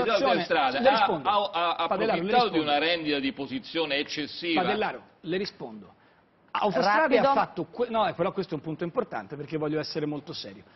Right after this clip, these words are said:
Speaker 1: Autostrade ha fatto quello che quel decreto le permetteva di fare. Io ero contro quel decreto, mentre il governo di allora, il governo Berlusconi-Salvini, votò a favore del governo, de-, del, della
Speaker 2: Non
Speaker 1: concessione.
Speaker 2: potevate modificarla
Speaker 1: Quindi,
Speaker 2: quando
Speaker 1: aspetti,
Speaker 2: lei era al
Speaker 1: no,
Speaker 2: governo?
Speaker 1: no,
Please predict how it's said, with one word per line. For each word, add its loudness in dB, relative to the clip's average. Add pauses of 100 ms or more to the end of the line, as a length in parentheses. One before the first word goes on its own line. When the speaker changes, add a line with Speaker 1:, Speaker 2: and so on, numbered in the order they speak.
(180)
Speaker 1:
Autostrade 2
ha 2
fatto -4
quello 0
che 0
quel 2
decreto 0 (320)
le 0
permetteva 0
di -4
fare. -10 (340)
Io 8
ero 2 (100)
contro 2
quel 0
decreto, -6 (300)
mentre 2
il 0
governo 4
di -4
allora, 0
il 0
governo 0
Berlusconi-Salvini, -2 (240)
votò 4
a 4
favore 2
del -4
governo, -8
de-, 2
del, 2
della 4
Speaker 2:
Non 4
Speaker 1:
concessione. 2
Speaker 2:
potevate 0
modificarla 2
Speaker 1:
Quindi, -2
Speaker 2:
quando 2
Speaker 1:
aspetti, 4
Speaker 2:
lei 2
era 6
al 6
Speaker 1:
no, 6
Speaker 2:
governo? 0
Speaker 1:
no, 4